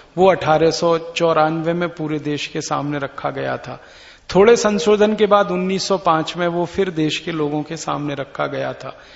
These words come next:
उसमें उन्होंने सबसे बड़ा जोर दिया था कि जब तक स्वदेशी की स्थापना भारत में नहीं होगी, स्वराज्य नहीं आएगा।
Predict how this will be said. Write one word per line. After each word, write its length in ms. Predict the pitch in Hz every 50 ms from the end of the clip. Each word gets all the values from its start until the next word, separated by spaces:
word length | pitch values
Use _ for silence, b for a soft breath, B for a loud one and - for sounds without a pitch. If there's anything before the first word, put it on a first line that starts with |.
| B B B B B B B -
उसमें 320 | 185 175 - - 214 214
उन्होंने 340 | 208 202 202 202 202 202 190
सबसे 360 | - 202 190 196 - 214 202
बड़ा 240 | 180 190 185 180 180
जोर 320 | 156 151 165 170 175 180
दिया 280 | 165 170 170 165 160 151
था 300 | - 139 131 139 151 B B B B B B B B -
कि 80 | 196
जब 320 | 185 143 180 190 180 185 190
तक 180 | 220 226 214 -
स्वदेशी 640 | - - 180 170 156 175 185 185 180 - 226 226
की 220 | - 226 214 202 190
स्थापना 520 | - - - 180 170 160 - 185 180 175
भारत 400 | 160 143 147 151 156 156 156 - -
में 60 | 160
नहीं 280 | 156 147 131 151 165 156
होगी, 380 | 147 151 143 139 139 131 135 B B B B B B B
स्वराज्य 560 | - - 185 185 185 185 185 185 170 180 175
नहीं 340 | 170 151 113 - 165 165 151
आएगा। 460 | 139 127 131 131 127 - 127 117